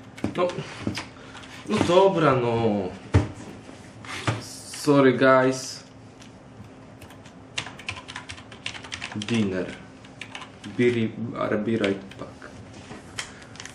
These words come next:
Ale dałabyś mi chociaż raz dograć. No co ty robisz, kurwa, baranie, ty głupi, ty ciulu,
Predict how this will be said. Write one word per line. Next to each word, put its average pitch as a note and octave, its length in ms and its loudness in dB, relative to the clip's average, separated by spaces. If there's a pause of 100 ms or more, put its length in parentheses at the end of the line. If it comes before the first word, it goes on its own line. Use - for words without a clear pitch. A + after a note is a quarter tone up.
(300)
Ale C#4+ 220 8
dałabyś C#4+ 360 8
mi G3+ 80 0
chociaż D#3+ 260 -8
raz D#3 200 -4
dograć. - 520 -8 (4000)
No A3 60 8
co D4+ 100 6
ty E4 140 8
robisz, D#4+ 380 8
kurwa, B3+ 400 -2
baranie, A#3+ 440 2
ty F3+ 140 -10
głupi, G3+ 480 -2
ty G3 340 -2
ciulu, G#3 840 4